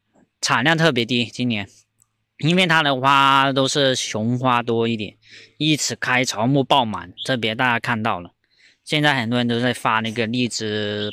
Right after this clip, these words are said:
爆花的情况啊，坐果率应该特别低了。啊，这个是龙眼，是立酸甲的，大家看一下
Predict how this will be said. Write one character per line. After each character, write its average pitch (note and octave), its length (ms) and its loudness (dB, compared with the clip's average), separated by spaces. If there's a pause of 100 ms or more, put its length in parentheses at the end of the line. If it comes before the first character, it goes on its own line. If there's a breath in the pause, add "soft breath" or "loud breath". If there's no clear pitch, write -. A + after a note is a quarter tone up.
爆 A#2 180 2
花 G#2+ 260 -4
的 G2 100 -12
情 G2 260 -12
况 G2+ 240 -8 (140)
啊， F#2 240 -12
坐 C3 240 -2
果 G#2+ 200 -6
率 A2 80 -8
应 G#2+ 280 -4
该 A2 180 -4
特 A#2 140 -6
别 G2+ 160 -8
低 G#2 200 -6
了。 F#2 140 -12 (1400 soft breath)
啊， F#2 240 -16 (140)
这 D3 120 -6
个 C#3+ 140 0
是 C3+ 220 2
龙 A#2+ 220 0
眼， G2 180 -2
是 A#2+ 400 -2
立 B2 140 -2
酸 A2 220 -4
甲 G#2+ 240 -6
的， F#2 60 -14 (840)
大 G#2+ 100 -8
家 G#2+ 80 -6
看 A2 260 -6
一 G2 40 -12
下 G#2 180 -10